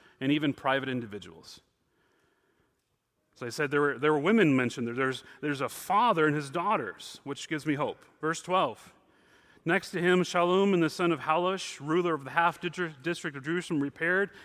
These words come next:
he and his daughters." This man was not blessed with sons, and so he brings his daughters to come rebuild the wall. And, and, and we also read, as you go through the entire chapter, that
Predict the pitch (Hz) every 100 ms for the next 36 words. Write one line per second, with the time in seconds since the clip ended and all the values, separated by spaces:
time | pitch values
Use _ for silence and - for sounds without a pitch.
0 | - 165 185 190 175 165 170 165 180 165
1 | 87 - - - _ _ _ _ _ _
2 | _ _ _ _ - 143 139 151 135 147
3 | 160 - 135 - 160 196 220 170 147 151
4 | 151 147 170 190 202 180 180 190 214 101
5 | - - 147 151 139 120 135 127 131 120
6 | 113 110 - _ _ _ _ _ _ _
7 | _ _ _ _ _ _ - 175 165 175
8 | 165 170 170 226 277 - 175 156 156 180
9 | 160 165 175 180 170 156 156 180 156 -
10 | 175 175 170 156 151 143